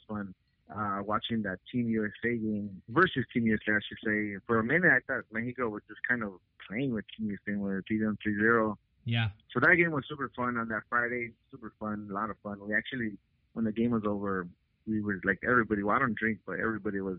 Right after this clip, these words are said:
Speaker 1: just having fun. They were doing karaoke and dancing. We were there, like,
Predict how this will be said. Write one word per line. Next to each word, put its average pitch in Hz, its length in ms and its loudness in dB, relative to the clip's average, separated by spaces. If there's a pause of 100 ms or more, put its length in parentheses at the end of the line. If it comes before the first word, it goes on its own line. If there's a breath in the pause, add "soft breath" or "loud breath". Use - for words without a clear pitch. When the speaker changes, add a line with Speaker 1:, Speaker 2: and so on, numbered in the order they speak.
Speaker 1:
just 92 240 -8
having 92 300 -8
fun. 120 300 4
They 113 80 4
were 107 100 2
doing 101 260 -8
karaoke 131 720 0
and 104 140 -4
dancing. 117 480 0
We 113 60 0
were 123 140 2
there, 113 140 2
like, 98 140 0